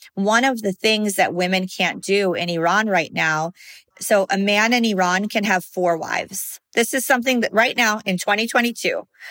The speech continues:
a man can legally have four wives. A woman can only have one marriage, one husband. A man can get divorced without going to court. He simply needs to declare, "I am no longer married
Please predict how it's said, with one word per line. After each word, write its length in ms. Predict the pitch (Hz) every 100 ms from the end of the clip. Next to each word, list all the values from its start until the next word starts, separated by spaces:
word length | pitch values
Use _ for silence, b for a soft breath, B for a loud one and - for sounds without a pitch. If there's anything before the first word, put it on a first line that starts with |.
| -
a 120 | 202
man 340 | 208 214 226 240
can 240 | 233 196
legally 420 | 202 208 226 240
have 180 | 254 196
four 320 | - - 180 202
wives. 600 | 185 175 - - - - B B B -
A 120 | 202
woman 440 | 196 269 247 208 208
can 180 | 214
only 260 | 202 190 202
have 260 | 202 185 185 -
one 360 | 165 180 185 180
marriage, 460 | 175 160 180 -
one 260 | 175 170 175
husband. 680 | 175 - - - - - - B B B -
A 100 | 214
man 580 | 208 233 262 214 190 190
can 260 | - 214
get 280 | 196 196 - _ -
divorced 640 | 196 175 202 220 180 - -
without 320 | 190 190 185
going 260 | 196 190 185
to 100 | 185
court. 400 | - 190 165 - B B
He 160 | - 247
simply 380 | 262 247 262
needs 280 | 233 220 190
to 100 | 196
declare, 560 | 185 175 208 185 190 214
"I 120 | 202
am 220 | 190 185 185
no 200 | 196 202
longer 360 | 185 180 180
married 500 | 175 170 165 160 160